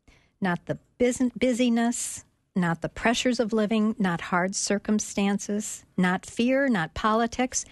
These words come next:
In other words, don't cave, people. Christians, the mission is still the same. The gospel of Jesus Christ is to be shared. The great hope that it brings to us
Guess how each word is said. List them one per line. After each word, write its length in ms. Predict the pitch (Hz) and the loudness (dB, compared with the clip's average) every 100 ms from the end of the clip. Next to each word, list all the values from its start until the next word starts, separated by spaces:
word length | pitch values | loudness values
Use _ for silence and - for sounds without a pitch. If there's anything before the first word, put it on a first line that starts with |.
| - 247 | -8 -2
In 40 | |
other 120 | 254 | 2
words, 240 | 262 220 - - | 2 0 -8 0
don't 420 | 233 254 269 - | 2 2 -2 -8
cave, 640 | - - 240 226 180 170 - | -6 0 2 2 0 -6 -16
people. 420 | - 170 - 147 - | -4 -4 -2 -6 -6
Christians, 640 | - 277 - 190 156 - - _ _ _ _ _ _ _ _ _ _ _ _ - | -2 -2 2 0 0 -8 -20 _ _ _ _ _ _ _ _ _ _ _ _ 0
the 60 | |
mission 340 | 190 208 269 240 | 0 2 2 2
is 100 | - | 0
still 280 | - 190 | -2 0
the 80 | 190 | 0
same. 440 | - 190 180 147 - _ _ _ - | -2 0 0 -2 -6 _ _ _ -6
The 60 | |
gospel 480 | 175 160 165 - 175 | 0 0 0 0 -2
of 120 | 165 | -2
Jesus 380 | - 170 170 - | -4 -4 -4 -6
Christ 460 | - 151 151 - 185 | -2 -2 0 -4 -4
is 140 | - | -4
to 100 | 170 | -2
be 100 | 156 | -2
shared. 460 | - 156 143 165 - - - | 0 -2 -2 -6 -10 -8 -2
The 80 | |
great 480 | 170 - 190 208 269 | -2 2 2 2 -2
hope 520 | - - 262 208 - - _ _ _ _ _ - | -6 0 2 2 -2 -16 _ _ _ _ _ -4
that 160 | 185 180 | 0 0
it 220 | 175 180 | -2 -2
brings 400 | 220 269 277 - | 2 4 2 -2
to 160 | - 151 | -4 -6
us 420 | - - - | -4 -2 -4